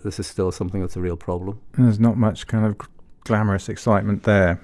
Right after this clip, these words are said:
Speaker 2: uh, if you look closely enough. Um, and also, th-, I mean, for the m-,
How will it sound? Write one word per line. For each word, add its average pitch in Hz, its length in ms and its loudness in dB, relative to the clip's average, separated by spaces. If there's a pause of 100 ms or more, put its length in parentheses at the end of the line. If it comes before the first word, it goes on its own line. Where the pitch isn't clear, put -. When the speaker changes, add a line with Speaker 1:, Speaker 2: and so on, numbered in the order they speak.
(300)
Speaker 2:
uh, 113 220 2
if 113 140 -2
you 107 60 4
look 98 180 2
closely 98 460 2
enough. 92 340 0 (720)
Um, 151 480 6 (480)
and 180 160 8
also, 214 260 6
th-, 165 220 -2 (480)
I 165 60 2
mean, 165 140 8
for 180 140 4
the 165 80 6
m-, - 180 -2